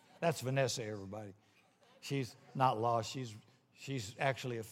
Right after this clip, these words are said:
a YouTuber, and she's just getting some videos for it. She makes about twenty thousand a month doing that, you know. But I, I'm teasing. I, I only found out this year what a YouTuber was. I had no clue.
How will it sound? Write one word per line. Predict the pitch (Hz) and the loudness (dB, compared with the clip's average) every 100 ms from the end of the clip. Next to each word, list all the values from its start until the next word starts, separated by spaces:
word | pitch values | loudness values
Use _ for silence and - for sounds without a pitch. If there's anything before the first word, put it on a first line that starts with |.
| - _ _ | -16 _ _
a | 110 | -8
YouTuber, | 117 147 113 127 107 117 110 | 0 0 0 0 0 -2 -4
and | 110 | -6
she's | 107 120 110 | -8 -8 -10
just | - 127 104 - _ _ - | -8 -8 -10 -16 _ _ -6
getting | 120 127 113 | -4 -4 -6
some | - 196 | -8 -8
videos | 139 123 117 107 104 95 - - - - - - | -4 -4 -2 -4 -6 -10 -16 -20 -20 -20 -14 -6
for | 117 | -4
it. | 110 - - - - - - - - - | -4 -10 -20 -20 -18 -18 -18 -20 -20 -20
She | - 143 | -8 0
makes | 147 147 | 4 4
about | 147 135 127 | 4 4 2
twenty | - 160 156 | 2 2 4
thousand | 156 143 131 131 | 6 6 6 4
a | 123 | 4
month | 139 131 107 | 4 4 0
doing | 117 127 110 | -2 -2 -2
that, | 101 95 | -4 -6
you | 117 107 | -6 -6
know. | 104 | -8
But | 95 107 - - - - | -10 -14 -18 -20 -4 4
I, | 156 - - - - - - - - | 4 2 -12 -18 -16 -16 -16 -10 4
I'm | 143 139 | 6 6
teasing. | 113 151 139 107 107 90 - - - - - | 4 2 4 0 -6 -12 -20 -20 -20 -8 6
I, | 143 208 - - - | 8 8 2 -10 4
I | 160 233 | 6 8
only | 185 165 135 | 6 4 2
found | 151 139 127 | 4 6 8
out | 147 120 110 | 8 8 4
this | 123 123 98 | 0 0 0
year | 139 104 90 - _ - | 0 0 -6 -16 _ -2
what | 123 131 | 4 4
a | |
YouTuber | 120 143 147 131 113 101 | 6 2 2 0 0 -2
was. | 104 95 - | -6 -6 2
I | - 156 | 6 6
had | 113 104 | 4 -4
no | 120 123 | -2 -4
clue. | - 127 | -4 -6